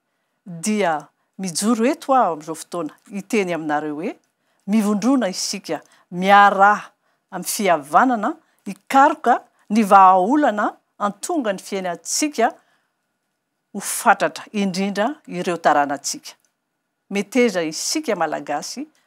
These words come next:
miaraka." Je disais donc à mes compatriotes, mettons-nous à table, soyons unis, comme le dit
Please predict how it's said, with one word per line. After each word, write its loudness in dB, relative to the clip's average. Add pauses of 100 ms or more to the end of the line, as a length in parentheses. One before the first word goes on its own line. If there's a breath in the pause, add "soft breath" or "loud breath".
(160)
miaraka." 0 (1900 soft breath)
Je 0
disais 0
donc -4
à 0
mes -6
compatriotes, -8 (800)
mettons-nous -8
à -6
table, -10 (240)
soyons -6
unis, -10 (580)
comme -10
le -8
dit -8